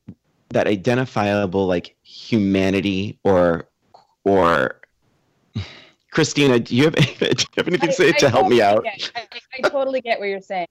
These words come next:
Speaker 2: I think that she's, I think that stems from her being a very private person. And so you don't really know a lot about her, or at least I don't. I don't feel like she's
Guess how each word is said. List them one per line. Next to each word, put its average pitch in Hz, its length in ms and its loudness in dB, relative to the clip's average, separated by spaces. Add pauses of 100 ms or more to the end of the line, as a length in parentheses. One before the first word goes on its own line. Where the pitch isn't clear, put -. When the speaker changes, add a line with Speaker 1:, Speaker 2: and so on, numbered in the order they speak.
(140)
Speaker 2:
I 190 100 -2
think 247 260 -6
that 349 120 -2
she's, 226 520 -8 (440)
I 240 80 2
think 302 180 0
that 403 140 2
stems 220 360 0
from 202 260 0
her 202 120 2
being 190 240 0
a 170 220 0
very 175 280 4 (160)
private 156 460 2 (140)
person. - 480 -4 (340)
And 180 300 4
so 170 320 4
you 202 140 2
don't 262 340 4
really 226 220 4
know 185 480 2
a 160 180 6
lot 240 600 2
about 285 320 4
her, 302 100 4
or 269 120 8
at 165 60 4
least 160 240 -2
I 156 180 2
don't. 135 360 -2 (100)
I 185 80 6
don't 220 220 2
feel 240 140 6
like 202 120 4
she's 190 280 -4